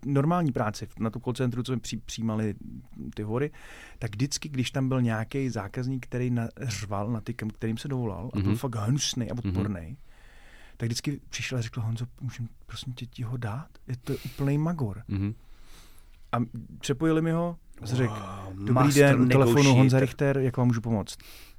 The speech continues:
Speaker 1: V tu chvilku nic.
Speaker 2: Mhm.
Speaker 1: Nic. "No, no, já tady, tady je takový problém, tam mi někdo nemůže pomoct." Říkám: "Dobrý."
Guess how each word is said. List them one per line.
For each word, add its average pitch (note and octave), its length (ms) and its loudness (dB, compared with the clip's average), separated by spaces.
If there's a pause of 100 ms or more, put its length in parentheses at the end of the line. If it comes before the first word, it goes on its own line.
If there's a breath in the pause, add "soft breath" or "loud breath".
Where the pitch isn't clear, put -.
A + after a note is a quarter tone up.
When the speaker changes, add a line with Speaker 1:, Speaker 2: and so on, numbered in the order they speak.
(180 loud breath)
Speaker 1:
V - 100 -20
tu B2 100 -6
chvilku B2 540 0 (500)
nic. B2 560 0 (220)
Speaker 2:
Mhm. E2 280 -4 (160)
Speaker 1:
Nic. E3 300 4 (380 soft breath)
"No, C3 360 2 (340 loud breath)
no, C3 400 2
já A#2+ 140 -2
tady, C#3 200 -2
tady B2+ 120 2
je A#2+ 60 -2
takový C3+ 260 -2
problém, C3 380 -2
tam B2+ 140 -4
mi D3 80 -2
někdo C#3+ 160 -2
nemůže C#3 300 -2
pomoct." B2+ 300 -2
Říkám: A2+ 220 -6
"Dobrý." D3 280 -4